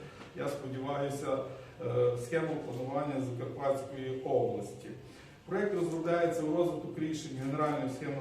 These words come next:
планування території України <clears throat> та відповідно державних інтересів, стратегії розвитку Закарпатської області, діючих генеральних планів населених пунктів.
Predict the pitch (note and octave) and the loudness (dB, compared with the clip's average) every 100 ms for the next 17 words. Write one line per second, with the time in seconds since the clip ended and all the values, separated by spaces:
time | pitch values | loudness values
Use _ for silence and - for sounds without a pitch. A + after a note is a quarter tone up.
0 | B2 C3+ C3+ C3+ C3 A#2+ A#2 A#2+ B2 A#2 | -4 -4 0 0 0 -2 -4 -4 -2 -2
1 | A2+ A2 A#2+ C#3+ G3 G3+ G3+ G3+ G3+ C#3 | -2 -4 -4 -2 0 0 -2 -2 0 0
2 | - - - - - - - C3+ C#3+ D#3 | -2 -10 -14 -18 -20 -20 -12 -6 -4 0
3 | D#3 D#3 C#3 - D3+ C#3+ C3+ C#3 C3+ D3 | -2 -2 -4 -2 -2 -2 -2 -4 -4 -2
4 | C#3 C3+ B2+ C3 - - - - - D3+ | -2 -4 -6 -8 -10 -16 -18 -20 -6 -4
5 | D3+ D#3+ C#3+ B2+ E3 F3+ F#3 - F3+ E3 | 2 4 4 4 4 4 2 -2 -2 -2
6 | E3 E3 E3 D#3+ D#3+ D#3+ D#3+ D#3 C3+ B2 | -2 -2 0 0 0 0 0 -2 -6 -6
7 | E3+ E3+ - C3+ C3+ C3+ C3+ B2+ - D#3 | -2 -2 -4 -6 -2 0 0 0 -2 0
8 | E3 D3 C3+ D#3 C#3+ C#3+ C#3+ - - B2 | 0 0 -4 -4 -4 -4 -4 -6 -8 -6
9 | G#2 - | -6 -8